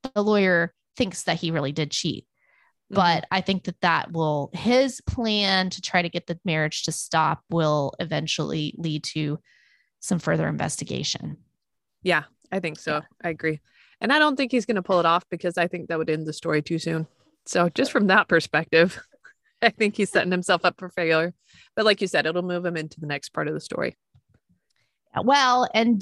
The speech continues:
Speaker 1: during the intro scenes, which I skip, skip, skip it as fast as I can, there
Speaker 2: Mm-hmm.
Speaker 1: was definitely a girl in a wedding dress in some of those scenes. <laughs>
Speaker 2: Uh-huh. Well, you know, undercover. Yeah, you have to do
Speaker 1: <laughs>
Speaker 2: things undercover.
Speaker 1: <coughs> Yeah.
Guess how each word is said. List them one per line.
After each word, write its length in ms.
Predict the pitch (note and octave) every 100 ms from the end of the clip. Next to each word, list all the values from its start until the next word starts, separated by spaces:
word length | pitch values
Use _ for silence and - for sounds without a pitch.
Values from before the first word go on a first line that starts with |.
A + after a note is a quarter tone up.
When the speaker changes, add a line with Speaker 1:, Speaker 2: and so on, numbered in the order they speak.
| G#3
Speaker 1:
during 380 | A3 A3+ A3 G#3+
the 80 | -
intro 440 | G3+ G#3 - F#3
scenes, 360 | F#3+ - G#3 G3
which 120 | F#3
I 160 | F3+ F3 - -
skip, 320 | - - -
skip, 200 | - F#3+
skip 260 | - G3+ G3+
it 120 | - -
as 160 | -
fast 300 | - G3 -
as 100 | F#3+
I 100 | F3+
can, 440 | E3 G3 E3+ E3+ F3+ _ _ _
there 300 | - F#3+ F3
Speaker 2:
Mm-hmm. 80 | F3
Speaker 1:
was 180 | F3 -
definitely 500 | - G#3+ G#3+ E3+ F3+
a 60 | E3+
girl 280 | F3 E3
in 60 | E3
a 60 | E3
wedding 280 | E3+ E3 E3
dress 260 | D#3+ -
in 100 | F3
some 180 | - E3+
of 60 | D#3+
those 200 | D#3+ -
scenes. 400 | - A#3 - -
<laughs> 40 | - A#4 - -
Speaker 2:
Uh-huh. 360 | G#3 G#3 G#3 G#3+ - - - -
Well, 200 | G#3+ A3
you 200 | A3+ A#3+
know, 140 | A3+ E3+ F#3
undercover. 540 | A3+ D#4 C#4+ D4+ G#3 D3+ C4
Yeah, 120 | A3
you 200 | F3 C4
have 120 | C#4
to 100 | D4
do 220 | C4 C4+ C#4
Speaker 1:
<laughs> 20 |
Speaker 2:
things 260 | A#3 F3+
undercover. 600 | F#3+ G3 F3 G3+ G3+ D3 -
Speaker 1:
<coughs> 920 | - - - F4 - - - - -
Yeah. 160 | G3+